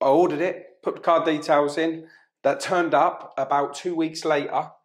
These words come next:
through the letterbox, through the post, and these were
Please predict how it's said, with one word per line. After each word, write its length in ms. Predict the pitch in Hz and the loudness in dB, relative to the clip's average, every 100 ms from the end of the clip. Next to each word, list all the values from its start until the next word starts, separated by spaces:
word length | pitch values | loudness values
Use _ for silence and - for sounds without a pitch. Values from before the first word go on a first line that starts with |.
| _ | _
through 300 | - 190 185 | -6 -4 -2
the 100 | 160 | 0
letterbox, 840 | 170 175 160 143 - - - - _ _ _ | 0 0 0 0 -2 -4 -16 -18 _ _ _
through 180 | - 175 | -6 -4
the 60 | |
post, 520 | - 139 156 - - - _ _ _ _ _ _ - | -2 -4 -4 -8 -18 -20 _ _ _ _ _ _ -14
and 160 | 127 139 | -8 -4
these 280 | 147 139 135 | -4 -6 -4
were 240 | 135 | -4